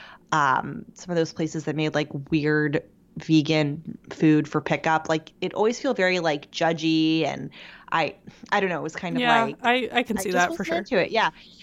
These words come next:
Speaker 1: But this people, they were just, like, so nice. They, like, come up to you and they're, like, smiling and they're like, "What are your goals today?" And I was like, "Oh, my goals today are to not eat a cheese sandwich." And they were like,
Speaker 2: <laughs>
Speaker 1: "Wonderful. Let's show you our options." And I was like,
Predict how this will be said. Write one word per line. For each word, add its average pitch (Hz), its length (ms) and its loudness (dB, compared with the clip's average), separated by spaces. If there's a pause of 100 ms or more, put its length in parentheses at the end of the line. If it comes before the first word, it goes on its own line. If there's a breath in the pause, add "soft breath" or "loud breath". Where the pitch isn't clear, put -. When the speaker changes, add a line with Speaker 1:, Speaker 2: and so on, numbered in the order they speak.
Speaker 1:
But 240 160 -2
this 302 160 0
people, - 220 -8
they 220 100 -2
were 208 80 -6
just, 202 200 -6
like, 196 140 0
so 208 300 0
nice. 262 220 2
They, 190 140 2
like, 170 160 2
come 233 200 0
up 262 140 2
to - 180 -4
you 262 60 4
and 214 100 2
they're, 170 120 0
like, - 180 -10
smiling 277 720 2
and 240 80 6
they're 233 100 6
like, 208 160 2 (320 loud breath)
"What 247 280 6
are 440 140 6
your 262 140 2
goals 370 840 4
today?" 185 540 0
And 190 80 -6
I 196 120 -4
was 202 200 -6
like, 202 320 -2
"Oh, 214 440 -6 (460 loud breath)
my 240 180 2
goals 277 480 -6
today 202 320 0
are 208 80 -4
to 202 160 -10
not 233 280 -2
eat 247 140 -4
a 247 120 0
cheese 240 260 -4
sandwich." 254 560 0
And 175 180 -2
they 175 100 0
were 180 120 0
like, 196 240 2 (180)
Speaker 2:
<laughs> - 180 -20
Speaker 1:
"Wonderful. 190 840 0 (320 loud breath)
Let's 262 380 0
show 214 220 2
you 208 240 0
our 277 240 2
options." 196 880 -2
And 226 120 0
I 226 100 2
was 254 180 -4
like, 339 180 2